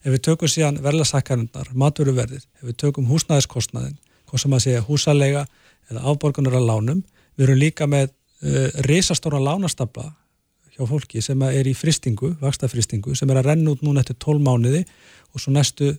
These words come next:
tuttugu og fjóra mánuði. Þetta eru hátt í sex hundruð milljarðar sem liggja þarna frystir og þegar þetta dettur úr frystingu, þá fær fólk bara skell, hundrað, hundrað og tuttugu þúsund. Það fer náttúrulega eftir hvað þú, hvað þú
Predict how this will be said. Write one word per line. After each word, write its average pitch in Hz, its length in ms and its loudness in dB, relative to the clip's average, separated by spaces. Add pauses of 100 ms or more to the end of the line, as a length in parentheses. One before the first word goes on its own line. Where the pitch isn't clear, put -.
tuttugu 143 280 -2
og 123 60 -2
fjóra 147 220 2
mánuði. 117 380 0 (400)
Þetta 123 100 -8
eru 135 80 4
hátt 131 140 2
í - 20 2
sex - 320 2
hundruð 160 240 0
milljarðar 160 440 4
sem 135 160 -2
liggja 156 280 0
þarna 135 400 -4
frystir 165 560 -2 (460)
og 143 80 -6
þegar 131 180 0
þetta 185 320 0
dettur 180 320 0
úr 151 80 0
frystingu, 151 560 0 (440)
þá 147 60 2
fær 165 220 2
fólk - 320 -4
bara 131 340 0 (320)
skell, - 320 0 (400)
hundrað, 180 380 -2 (240)
hundrað 175 240 0
og - 40 0
tuttugu 185 380 -2
þúsund. 165 400 -4 (100)
Það 127 140 -10
fer 135 80 -6
náttúrulega 143 240 0
eftir 156 180 -2
hvað 156 200 0
þú, 156 80 2 (180)
hvað 156 160 0
þú 156 80 0